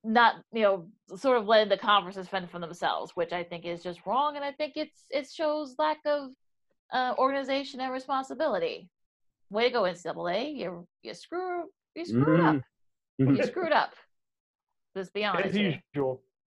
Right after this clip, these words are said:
Speaker 1: Exactly. So let's go from the college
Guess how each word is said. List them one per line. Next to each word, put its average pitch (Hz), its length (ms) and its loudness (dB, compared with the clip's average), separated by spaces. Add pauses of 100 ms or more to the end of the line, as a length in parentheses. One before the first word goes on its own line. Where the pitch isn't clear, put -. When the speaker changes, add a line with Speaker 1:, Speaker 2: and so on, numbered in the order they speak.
(160)
Speaker 1:
Exactly. 196 840 4 (480)
So 233 420 8
let's 294 200 8
go 330 220 10
from 294 160 -2
the 262 100 2
college 269 480 6